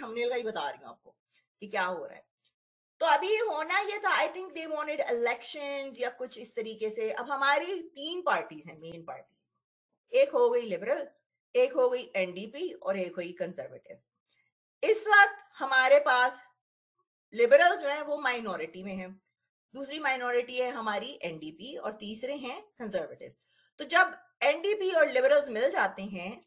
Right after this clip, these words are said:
तो क्या हो जाता है, ये हो जाती है आउट और फिर ये हो जाते हैं together। तो इसी तरह से, और एनडीपी के लीडर कौन है हमारे? जगमीत सिंह जी, सिंह is king, एक नंबर का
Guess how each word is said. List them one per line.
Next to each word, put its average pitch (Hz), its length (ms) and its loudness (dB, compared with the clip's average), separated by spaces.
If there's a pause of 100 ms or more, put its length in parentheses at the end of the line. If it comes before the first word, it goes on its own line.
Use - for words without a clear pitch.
तो 240 60 -18
क्या 233 140 -2
हो 233 120 -2
जाता 233 260 -2
है, 339 200 -2
ये 196 160 -6
हो 190 140 -2
जाती 190 340 -6
है 330 160 -12
आउट 143 300 -6 (160)
और 190 140 -4
फिर 196 140 -8
ये 196 160 -6
हो 175 140 0
जाते 160 260 -6
हैं 359 120 -14
together। 185 520 -10 (420)
तो 233 40 -2
इसी 277 180 -6
तरह 233 240 2
से, 269 260 2
और - 360 -2
एनडीपी 254 340 -4
के 302 100 -6
लीडर 285 300 -4
कौन 277 220 4
है 285 80 -2
हमारे? 277 540 6
जगमीत 370 1300 0
सिंह 440 1040 4 (600)
जी, 330 220 -4
सिंह 403 300 -8 (100)
is 415 260 0
king, 659 720 4 (680)
एक 359 400 4
नंबर 349 240 0
का 349 120 4